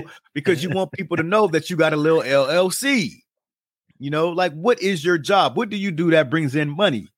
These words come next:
Speaker 2: Stop making people ask you and just, you know, let
Speaker 1: Just
Speaker 2: the
Speaker 1: tell me.
Speaker 2: conversation happen naturally.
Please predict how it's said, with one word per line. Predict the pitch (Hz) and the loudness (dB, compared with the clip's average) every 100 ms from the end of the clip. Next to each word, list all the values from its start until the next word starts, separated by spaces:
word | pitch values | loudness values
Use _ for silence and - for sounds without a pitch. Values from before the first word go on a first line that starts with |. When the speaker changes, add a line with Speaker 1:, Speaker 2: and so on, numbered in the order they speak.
| _ _ _ | _ _ _
Speaker 2:
Stop | - 196 190 | -4 0 0
making | 131 165 208 170 151 | 0 2 2 0 -4
people | 170 151 | -4 -2
ask | - 190 180 - | 2 2 2 -2
you | 131 | -2
and | 127 131 | -2 0
just, | 143 - | -2 -4
you | - | -4
know, | 190 175 - - _ _ _ | 0 0 -2 -10 _ _ _
let | 147 | -2
Speaker 1:
Just | 196 | -2
Speaker 2:
the | 156 | -2
Speaker 1:
tell | 143 | -2
me. | 135 165 | -2 -2
Speaker 2:
conversation | 185 180 147 | 0 0 0
happen | 127 160 170 175 | 0 0 0 0
naturally. | 220 208 - 104 78 67 | 0 0 -4 -8 -10 -20